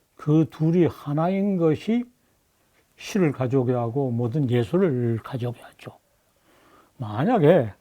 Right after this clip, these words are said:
시름과 한이 없는, 시름이 없는 흥은 너무 들뜨고 한이 없는 신명은 해-, 너무 해프게 돼요.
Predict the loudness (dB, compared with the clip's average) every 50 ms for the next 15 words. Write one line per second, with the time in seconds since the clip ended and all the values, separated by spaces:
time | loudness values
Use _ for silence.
0 | _ _ _ _ _ _ _ _ -20 -18 -4 0 2 4 4 6 6 6 6 6
1 | 4 2 0 -6 -4 0 0 2 2 4 2 2 2 2 0 0 0 0 0 -2
2 | -4 -6 _ _ _ _ _ _ -20 -18 -8 -2 2 4 6 8 8 8 6 6
3 | 4 4 2 0 -2 -2 -2 0 0 -2 -2 -4 -6 -10 _ _ _ _ _ _
4 | _ _ _ _ _ _ _ _ _ _ _ _ _ _ _ _ _ _ _ -2
5 | 0 0 0 0 -2 -2 -2 -2 -2 -2 -8 -12 -12 -14 -20 -20 _ _ _ _
6 | _ _ _ _ _ _ _ _ _ _ _ _ _ _ _ _ _ _ _ _
7 | _ _ _ _ _ _ _ _ _ _ _ _ _ -16 -12 -4 0 2 4 6
8 | 6 6 6 6 4 2 2 0 0 0 0 2 2 2 2 2 0 -2 -4 -8
9 | _ _ _ _ _ _ _ _ _ _ _ _ _ _ _ _ _ _ _ _
10 | -8 -4 -2 -2 0 0 2 2 2 0 0 0 0 -2 -2 0 0 -2 -2 -2
11 | -4 -8 -20 -20 -20